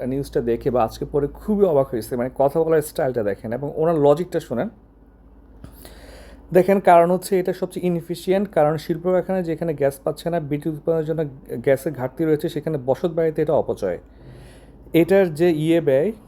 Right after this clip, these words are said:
উনি এটা শেষ করতে পারে নাই, গ্যাসে যে সরবরাহ ব্যয়, এই গ্যাস থেকে যে টাকা পাওয়া যায় তার মধ্যে বিস্তর ফারাক। আপনি, আপনি কারখানায় গ্যাস পাবে না দেখে আপনার বসত বাড়িতে বাচ্চারা না খেয়ে থাকবে গ্যাসের অভাবে, এইটা কী ধরনের কথা? এই লজিকটা থেকে আমি বললাম না।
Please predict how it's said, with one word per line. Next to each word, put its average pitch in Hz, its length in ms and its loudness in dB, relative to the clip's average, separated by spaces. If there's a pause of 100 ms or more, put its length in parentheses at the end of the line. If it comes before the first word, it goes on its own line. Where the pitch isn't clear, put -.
উনি 139 160 -2
এটা 151 120 0
শেষ 151 200 -4
করতে 156 220 -6
পারে 131 220 4
নাই, 175 340 0
গ্যাসে 143 500 0
যে 175 120 -2
সরবরাহ 160 440 2
ব্যয়, 151 360 0
এই 151 240 2 (200)
গ্যাস 147 440 2
থেকে 165 240 -4
যে 151 180 -4
টাকা 151 340 -2
পাওয়া 156 300 2
যায় 170 100 0
তার 143 200 0
মধ্যে 151 240 -6
বিস্তর 151 340 -6
ফারাক। 92 280 -2 (540)
আপনি, 175 520 -2 (420)
আপনি 147 220 -6
কারখানায় 160 520 0
গ্যাস 165 180 0
পাবে 165 220 -2
না 160 100 -2
দেখে 135 320 -2
আপনার 127 280 -2
বসত 123 300 -2
বাড়িতে 143 300 -2
বাচ্চারা 131 420 -2
না 107 260 -2
খেয়ে 175 200 0
থাকবে 135 300 -4
গ্যাসের 131 340 -2
অভাবে, 113 280 0 (160)
এইটা 185 300 0
কী 165 240 -10
ধরনের 143 360 -4
কথা? 127 220 -6
এই 135 80 0
লজিকটা 131 500 0
থেকে 127 200 -6
আমি 123 140 -6
বললাম 151 340 -4
না। - 80 -8